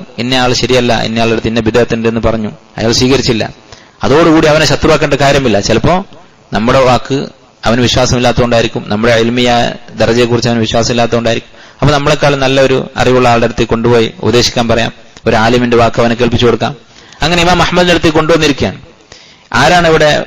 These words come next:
പറയപ്പെട്ട വ്യക്തി? ഹാരിസ് അൽ മുഹാസിബി, നേരത്തെ പറഞ്ഞ ഹാരിസ് അൽ മുഹാസിബിയാണ്. വലിയ വാഇബായിരുന്നു, ഉപദേശകനായിരുന്നു, പിന്നീട് ജഹ്മിയായി പോയി.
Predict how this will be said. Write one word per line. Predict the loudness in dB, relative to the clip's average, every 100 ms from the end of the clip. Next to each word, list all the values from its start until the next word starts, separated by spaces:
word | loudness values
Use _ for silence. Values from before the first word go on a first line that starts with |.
| 0
പറയപ്പെട്ട | 0 2 2
വ്യക്തി? | 0 0 -2 -2
ഹാരിസ് | -4 -2 0 0 0
അൽ | 0
മുഹാസിബി, | 0 0 -2 0 0
നേരത്തെ | 0 -2 0
പറഞ്ഞ | 0 0 -4 -6 -16 -20 _ -4
ഹാരിസ് | 0 0 0
അൽ |
മുഹാസിബിയാണ്. | 0 0 0 0 -2 -2 0
വലിയ | 0
വാഇബായിരുന്നു, | 2 2 0 0 0 0 -4
ഉപദേശകനായിരുന്നു, | -2 0 0 0 -2 -2 -4 -8
പിന്നീട് | -6 -4 -2
ജഹ്മിയായി | -2 0 0 0
പോയി. | 0